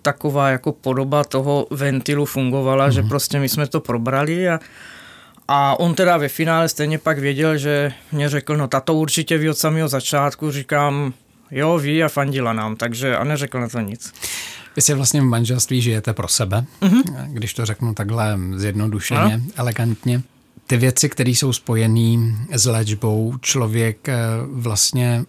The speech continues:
Speaker 2: očekává ten nej-, nej výsledek, eh, zároveň ale má obavu, jestli se to podařilo, jestli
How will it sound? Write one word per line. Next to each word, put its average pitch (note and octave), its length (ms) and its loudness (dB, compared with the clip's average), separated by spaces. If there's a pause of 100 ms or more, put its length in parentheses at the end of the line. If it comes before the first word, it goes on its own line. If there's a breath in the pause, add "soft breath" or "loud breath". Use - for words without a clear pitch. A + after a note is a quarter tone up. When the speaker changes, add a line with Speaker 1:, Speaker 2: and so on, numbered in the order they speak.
(140)
Speaker 2:
očekává A2 680 0
ten A2+ 460 0
nej-, A#2 200 2
nej B2 260 2
výsledek, G2+ 800 -2
eh, G#2 260 -4
zároveň G#2 440 0
ale G#2 100 2
má G2+ 240 0
obavu, F2+ 420 -2 (460)
jestli A2+ 320 0
se G2+ 160 -2
to G2+ 120 -4
podařilo, F#2+ 580 -6
jestli G2+ 460 -2